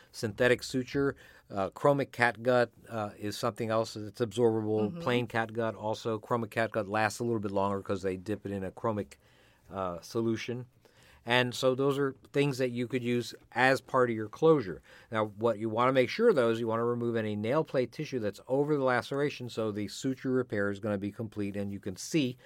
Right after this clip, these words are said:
Speaker 1: everything that's going on. If you scra-, if you have loose edges, you don't wanna scrape them off in the area of the matrix 'cause that's what's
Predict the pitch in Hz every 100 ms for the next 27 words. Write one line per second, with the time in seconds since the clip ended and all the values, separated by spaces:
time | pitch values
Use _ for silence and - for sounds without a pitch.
0 | - - 117 120 120 123 113 101 - 110
1 | 110 127 98 90 - 101 - - - _
2 | _ - - 123 139 139 120 - 110 -
3 | _ _ _ _ _ _ _ 110 110 113
4 | 117 110 135 139 160 160 156 147 131 123
5 | 131 123 117 98 - - 127 139 147 -
6 | 131 127 127 - - 123 117 107 127 135
7 | 110 110 131 180 - 120 - 110 117 165
8 | - 151 147 135 -